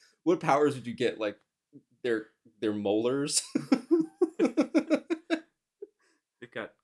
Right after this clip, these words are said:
Speaker 2: good molars.
Speaker 1: They do. Okay, so they're, they're swearing their lifelong friendship to each other.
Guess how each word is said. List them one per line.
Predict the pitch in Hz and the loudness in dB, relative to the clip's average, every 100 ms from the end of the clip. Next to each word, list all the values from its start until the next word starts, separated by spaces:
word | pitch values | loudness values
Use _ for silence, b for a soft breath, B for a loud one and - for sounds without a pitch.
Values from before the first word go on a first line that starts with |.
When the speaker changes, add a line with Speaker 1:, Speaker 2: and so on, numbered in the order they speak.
| _ | _
Speaker 2:
good | 110 - 85 | -14 -14 -20
molars. | 95 71 82 _ _ _ | -20 _ _ _ _ _
Speaker 1:
They | 101 80 | -12 -8
do. | 90 85 - _ _ _ _ _ _ _ _ _ _ _ _ _ _ _ _ _ _ _ _ _ _ 107 | -6 -6 -10 _ _ _ _ _ _ _ _ _ _ _ _ _ _ _ _ _ _ _ _ _ _ -8
Okay, | 101 90 | -2 -2
so | - | 0
they're, | 95 95 | -2 0
they're | 92 | -2
swearing | 87 - 98 95 92 | -6 -2 0 0 -2
their | 90 | -2
lifelong | 87 - 87 82 | -2 -2 -6 -6
friendship | 82 78 - - | -10 -10 -12 -12
to | 82 | -12
each | - | -10
other. | 78 78 76 | -8 -8 -10